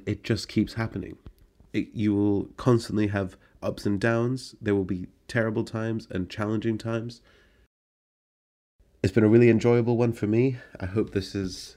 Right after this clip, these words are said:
uh, somewhat useful or at least entertaining, enjoyable for someone out there listening to this.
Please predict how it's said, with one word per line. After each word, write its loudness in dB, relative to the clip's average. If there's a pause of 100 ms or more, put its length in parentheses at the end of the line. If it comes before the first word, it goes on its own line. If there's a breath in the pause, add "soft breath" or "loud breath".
(120)
uh, -4 (200)
somewhat 2
useful 2
or -2
at -2
least 0
entertaining, 0
enjoyable 0
for -14
someone -2
out -4
there -6
listening -8
to -6
this. -6